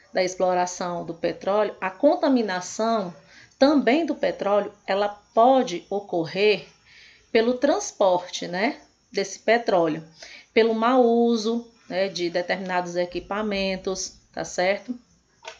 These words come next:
No caso aí. E no caso aqui, atividades domésticas. Essa atividade domiciliar, no caso, né, ela tem destaque pelo uso de detergentes,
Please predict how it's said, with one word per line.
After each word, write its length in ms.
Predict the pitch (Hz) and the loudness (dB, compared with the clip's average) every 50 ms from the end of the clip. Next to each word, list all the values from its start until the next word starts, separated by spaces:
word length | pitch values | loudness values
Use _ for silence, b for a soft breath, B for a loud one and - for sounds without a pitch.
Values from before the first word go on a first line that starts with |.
| _ _ - | _ _ -10
No 100 | 190 185 | -8 -6
caso 360 | - - 175 175 170 160 190 | -2 -2 0 0 0 -2 -2
aí. 420 | 196 196 190 190 196 208 208 - B B B B B B B B B B B - | -2 -2 -2 -4 -6 -8 -10 -14 B B B B B B B B B B B 0
E 320 | 269 269 269 269 269 262 | 2 4 4 4 4 4
no 160 | 247 320 349 | 4 2 2
caso 380 | - - 285 285 294 294 294 285 | 2 4 4 6 6 6 4 2
aqui, 280 | 285 - 285 277 294 | 0 0 0 2 4
atividades 680 | 269 277 277 - 285 240 277 226 226 240 240 240 240 220 | 4 4 2 0 -2 -2 -2 0 2 0 0 0 -2 0
domésticas. 1000 | 202 254 320 359 359 262 196 160 156 - - 170 160 - - - - - - - _ _ B B B B B B B B B B B - | 2 2 2 2 2 2 0 0 0 -4 -6 -8 -6 -6 -8 -8 -6 -10 -12 -14 _ _ B B B B B B B B B B B 0
Essa 340 | 262 370 480 466 - 381 330 | 2 2 2 4 4 2 2
atividade 800 | 269 262 - 233 - 196 180 175 185 180 190 202 208 214 208 196 185 | 4 2 0 -4 -4 -6 -8 -6 -4 -4 -2 -2 0 -2 -2 -2 -4
domiciliar, 920 | 190 185 185 196 190 - - - 190 190 175 175 165 175 180 185 185 190 | -6 -6 -6 -8 -10 -8 -8 -8 -6 -4 -4 -4 -2 -2 -2 -4 -6 -8
no 140 | 190 175 170 | -10 -12 -14
caso, 420 | 170 - 185 180 196 208 202 190 175 | -8 -4 -2 0 0 0 0 -2 -6
né, 240 | 175 175 180 202 B B B B B B B | -8 -8 -10 -10 B B B B B B B
ela 220 | - 214 208 233 226 | 2 4 4 4 2
tem 320 | 226 - 254 262 294 311 | 2 0 0 2 2 2
destaque 560 | 247 240 240 240 - - 214 214 220 226 - | 2 0 0 0 -2 -2 -2 -2 -2 -4 -4
pelo 260 | - - 220 220 214 | -2 0 0 0 0
uso 300 | 208 208 226 240 226 233 | -2 -2 -2 -2 -4 -4
de 240 | 214 185 208 214 214 | -6 -4 -2 -2 -2
detergentes, 1200 | 202 202 196 196 - 208 220 240 233 208 180 202 196 190 190 196 202 - - 233 262 - - - | 0 -2 -4 -2 -2 -2 0 0 -2 -2 -2 -4 -4 -4 -4 -6 -6 -4 -4 -4 -4 -4 -10 -14